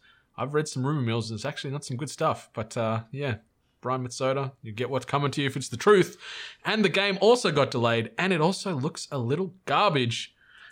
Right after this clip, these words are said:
Sigh. The one game I was super hyped for has left me feeling lost.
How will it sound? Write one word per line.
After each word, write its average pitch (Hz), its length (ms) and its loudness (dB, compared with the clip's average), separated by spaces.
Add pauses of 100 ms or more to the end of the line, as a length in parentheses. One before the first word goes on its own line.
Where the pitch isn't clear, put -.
Sigh. 120 540 2
The 117 140 -2
one 180 560 2
game 175 400 0
I 147 100 4
was 127 240 2
super 170 260 -2
hyped 151 300 2
for 127 300 0
has 117 200 -4
left 135 240 -2
me 135 120 -2
feeling 123 480 0
lost. 117 480 0